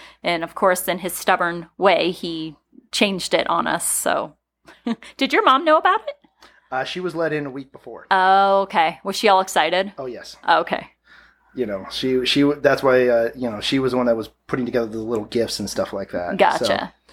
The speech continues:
Speaker 1: Gotcha.
Speaker 2: yeah, it turned into an engagement party, and it was, I remember that, I remember there was a point where I realized it was the right time,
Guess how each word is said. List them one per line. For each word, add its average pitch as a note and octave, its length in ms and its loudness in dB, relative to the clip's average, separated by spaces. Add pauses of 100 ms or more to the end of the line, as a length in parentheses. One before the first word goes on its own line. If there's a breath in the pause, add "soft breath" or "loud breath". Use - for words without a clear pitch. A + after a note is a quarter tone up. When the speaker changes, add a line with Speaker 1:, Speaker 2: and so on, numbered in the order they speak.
(300 loud breath)
Speaker 1:
Gotcha. - 180 0
Speaker 2:
yeah, D#3 140 4
it D3 120 4
turned G3 200 4
into G3 140 0
an G3+ 40 4
engagement F3 320 0
party, C#3 260 2
and C3 160 0
it C3 140 0
was, C3 260 -2
I C3+ 140 0
remember C#3 460 2
that, B2 400 2 (1400 soft breath)
I C#3+ 40 2
remember D#3 260 2
there C3+ 160 4
was C3+ 120 2
a B2+ 40 0
point C#3+ 240 0
where C3+ 140 0
I B2 60 4
realized B2+ 440 2
it C3 60 2
was A2+ 180 -2
the A#2+ 100 0
right C3 240 4
time, A#2 440 2